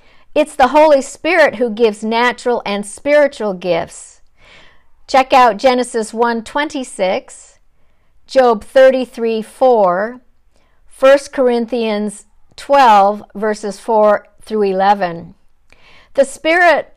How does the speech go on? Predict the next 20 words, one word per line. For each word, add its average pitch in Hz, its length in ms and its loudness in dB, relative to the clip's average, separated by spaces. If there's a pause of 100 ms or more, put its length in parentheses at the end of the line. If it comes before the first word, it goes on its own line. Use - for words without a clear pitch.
can 240 200 -4
take 294 480 0
the 220 120 0
natural 277 640 -2
gifts 247 360 -2
and 208 120 -6
talents 254 520 -4
we 233 160 -4
were 202 160 -6
created 233 720 -2 (180)
with, 185 560 -2 (240)
such 220 320 -6
as, 202 460 0 (240)
you 214 80 -8
know, 208 80 -2
for 196 160 0
music 226 640 -4
or 175 200 -4
art, 214 600 4
leadership, 233 800 -2